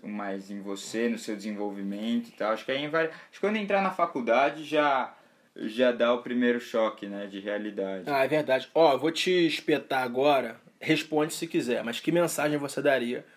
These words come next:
Speaker 2: para o pai dos seus colegas esquerda caviar, comunistas, do seu colégio de riquinho?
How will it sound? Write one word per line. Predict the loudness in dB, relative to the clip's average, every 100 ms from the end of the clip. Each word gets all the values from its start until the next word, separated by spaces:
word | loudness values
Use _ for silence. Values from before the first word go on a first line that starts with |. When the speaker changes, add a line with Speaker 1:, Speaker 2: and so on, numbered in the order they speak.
| _ _ _ _
Speaker 2:
para | 4 6
o |
pai | 2 -2 0 -2 -4 _ _ _ _ _ 2
dos | 4
seus | 4 2
colegas | 6 6 6 0 -2
esquerda | -4 -4 -4 -2
caviar, | 0 0 0 0 0 -4 -14 _
comunistas, | 0 2 2 0 -6 -8 -10 -10 -18 -20 _ _ _ -10
do |
seu | -2 0
colégio | 2 2 0 -6
de | -8
riquinho? | -6 -10 -16